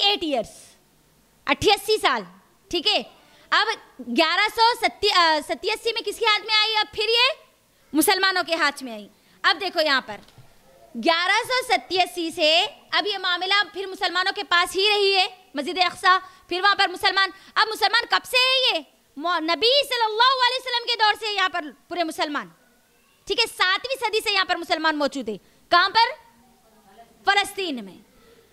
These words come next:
अब उसके बाद ग्यारह सौ सत्तासी से लेकर पन्द्रह सौ बारह तक, सत्रह तक, सॉरी, उस्मानी जो हुकूमत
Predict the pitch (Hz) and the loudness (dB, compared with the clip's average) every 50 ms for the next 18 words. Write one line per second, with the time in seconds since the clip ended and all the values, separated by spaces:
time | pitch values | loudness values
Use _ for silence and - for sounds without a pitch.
0 | _ _ _ _ _ _ _ _ - - 403 440 453 466 453 453 - 453 466 359 | _ _ _ _ _ _ _ _ -2 0 0 2 2 0 0 2 0 0 0 2
1 | 381 339 349 415 494 - - - - 247 202 339 339 349 359 392 440 - - 508 | 2 2 2 2 0 -2 -8 -16 -10 -2 0 2 2 2 2 0 0 0 0 -2
2 | 523 - 453 349 - - 349 381 381 - - - 415 466 453 381 403 339 320 302 | -2 0 -2 -4 -4 -2 0 0 0 0 0 0 0 0 2 2 2 2 2 2
3 | 294 - - 330 359 415 554 605 - _ _ _ _ _ _ _ _ _ - - | 0 2 2 4 4 4 2 -2 -10 _ _ _ _ _ _ _ _ _ -2 0
4 | 359 370 370 392 392 427 453 494 480 - 415 480 508 523 539 698 - - _ _ | 0 0 0 0 2 2 2 0 0 2 2 4 4 2 2 -2 -4 -10 _ _
5 | - 226 214 208 185 330 330 330 339 392 440 403 - 302 262 - _ _ _ _ | -20 -18 -8 0 2 4 6 6 4 4 2 0 0 -4 -14 -16 _ _ _ _
6 | _ _ _ _ _ _ _ _ _ _ _ - - 349 359 466 453 453 - 320 | _ _ _ _ _ _ _ _ _ _ _ -12 -12 -10 -6 -4 -4 -4 -4 -8
7 | 269 - - 285 247 220 - _ _ _ _ _ _ _ _ _ _ _ _ _ | -14 -14 -14 -14 -14 -14 -18 _ _ _ _ _ _ _ _ _ _ _ _ _
8 | _ _ - 349 - - 349 392 403 427 427 440 494 523 466 415 440 359 330 349 | _ _ -18 -16 -14 -10 -2 0 0 0 0 0 -2 -4 -2 -2 -2 -2 -2 -4
9 | - 403 427 427 466 494 | -4 -2 -2 0 0 0